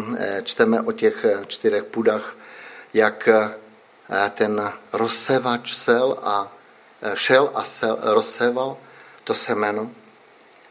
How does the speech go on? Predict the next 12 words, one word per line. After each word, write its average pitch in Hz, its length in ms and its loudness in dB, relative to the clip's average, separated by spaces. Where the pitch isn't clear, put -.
A 107 420 0
jsou - 300 2
tady 135 260 2
ty 131 160 0
tři 156 480 -2
místa, 139 420 2
kde 117 380 4
to 117 120 0
semeno 156 520 2
jakoby 127 720 0
nepřineslo 98 680 -6
ovoce. 90 540 -8